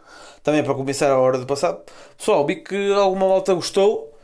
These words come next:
Eu não ouvi tudo, portanto, se eu para ali alguma merda que não devia ter dito, pá, peço imensa desculpa. Estávamos bebados, estávamos descontrolados. E ao fim, acho que nem falei disso no início, naquela mensagem que deixei no início, que foi que depois ficámos sem tempo e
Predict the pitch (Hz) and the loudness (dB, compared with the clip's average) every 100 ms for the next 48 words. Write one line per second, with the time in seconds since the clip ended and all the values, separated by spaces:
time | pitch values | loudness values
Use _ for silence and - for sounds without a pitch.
0 | _ - - 190 220 214 190 190 208 214 | _ -20 -2 2 4 2 0 0 2 2
1 | 214 190 196 185 - - - 190 185 196 | 0 -4 -4 -2 -6 -6 -4 -4 0 0
2 | 190 190 180 180 185 190 170 175 175 175 | 2 2 2 -2 0 0 0 -2 -2 -2
3 | 180 175 - 160 165 160 - - 165 160 | -2 -2 -2 0 0 -2 -6 -8 -6 -2
4 | 170 - 185 196 240 - - _ - - | -2 0 -2 0 -4 -6 -20 _ -18 -16
5 | - - - - - - _ _ 156 165 | -12 -12 -12 -12 -16 -20 _ _ 0 0
6 | 156 135 147 180 190 196 - 151 139 147 | 0 -2 0 2 0 -4 -2 0 0 -2
7 | 143 139 - 170 160 143 156 185 - - | -4 -8 -6 -4 -2 0 0 0 -6 -2
8 | 190 190 180 208 185 165 185 180 190 185 | 2 2 2 -2 -4 -2 -2 -2 -6 0
9 | 190 180 151 - - _ - - _ 147 | 0 0 -6 -8 -20 _ -20 -20 _ -6
10 | 151 143 - - _ - 143 147 143 147 | -6 -6 -10 -14 _ -10 -4 -4 -2 -4
11 | 139 139 143 143 151 - - - - - | -4 -6 -4 -6 -6 -8 -14 -20 -20 -20
12 | - _ - - 175 151 - 139 147 143 | -20 _ -16 -4 2 2 0 -6 -6 -4
13 | 165 185 170 180 156 160 180 185 156 147 | -2 -2 0 -2 -2 0 -2 -2 -6 -6
14 | 147 143 - | -4 -6 -8